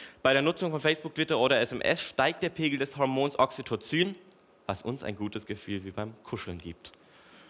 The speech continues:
Der Erklärungsansatz hat mich dann aber nicht wirklich befriedigt. Aber dann habe ich eine Statistik gefunden, die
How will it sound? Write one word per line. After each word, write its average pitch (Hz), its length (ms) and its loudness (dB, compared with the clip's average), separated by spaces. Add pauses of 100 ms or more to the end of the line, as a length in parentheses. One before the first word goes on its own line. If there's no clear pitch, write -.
(1800)
Der - 80 -4
Erklärungsansatz 107 640 -4
hat 107 140 -6
mich 107 100 -6
dann 101 160 -2
aber 95 340 -2 (120)
nicht 127 420 -2
wirklich 131 260 0
befriedigt. 117 600 -4 (1200)
Aber 123 180 2
dann 135 160 2
habe 143 140 2
ich 117 60 -4
eine 139 140 2
Statistik 170 460 -2
gefunden, 170 460 -4 (560)
die 147 400 4